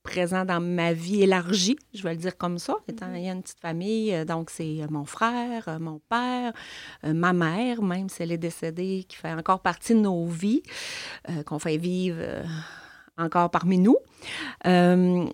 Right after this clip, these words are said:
Speaker 1: puis toute la famille élargie aussi, là, mon, je, je dis mon frère, mais avec, euh, ma belle-sœur, les, les, les enfants, les petits-enfants de, de ce côté-là aussi, puis bien sûr toute la grande famille, mon père.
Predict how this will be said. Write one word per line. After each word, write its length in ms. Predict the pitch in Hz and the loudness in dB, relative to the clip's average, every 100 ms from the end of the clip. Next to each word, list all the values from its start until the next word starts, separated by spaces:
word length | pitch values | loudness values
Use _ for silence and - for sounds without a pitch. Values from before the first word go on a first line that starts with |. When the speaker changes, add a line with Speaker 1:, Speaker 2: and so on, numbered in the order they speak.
| - - | -6 -8
Speaker 1:
puis 360 | - 190 196 185 | 0 2 2 2
toute 180 | 214 - | 0 2
la 100 | 180 | 0
famille 400 | 190 175 190 190 | 2 2 2 2
élargie 500 | 180 175 180 185 196 | 2 0 0 0 0
aussi, 320 | 180 - 285 | 0 0 2
là, 100 | 294 | 4
mon, 300 | 233 175 180 | 4 4 0
je, 140 | 185 | 0
je 100 | 175 | -2
dis 80 | 165 | 2
mon 180 | 185 170 | 2 2
frère, 320 | - 190 190 | 0 0 0
mais 160 | 185 170 | -2 -2
avec, 340 | 165 160 - | -4 -6 -6
euh, 140 | 156 | -4
ma 120 | 156 143 | -2 -2
belle-sœur, 640 | 185 - 285 269 262 254 | -2 2 2 4 2 0
les, 220 | 208 175 | -2 -4
les, 280 | 170 170 170 | -4 -4 -4
les 240 | 165 170 165 | -4 -4 -4
enfants, 520 | 165 - 285 285 277 | -4 2 4 4 4
les 100 | 226 | 0
petits-enfants 640 | - 170 165 165 - 196 | -4 -6 -4 -4 0 0
de, 240 | 196 170 160 | 2 0 -2
de 120 | 160 | -2
ce 80 | 170 | -4
côté-là 340 | 175 170 170 | -6 -4 -2
aussi, 460 | 170 170 - 247 240 | -4 -4 0 0 0
puis 320 | - 180 175 | -6 -8 -6
bien 220 | 170 170 | -4 -4
sûr 160 | 165 190 | -6 -6
toute 180 | - 196 | -8 -6
la 100 | 165 | -6
grande 200 | 170 165 | -6 -8
famille, 400 | 151 156 185 202 | -6 -6 -8 -12
mon 160 | 170 143 | -10 -10
père. 560 | - 208 208 208 208 | -4 -4 -4 -6 -8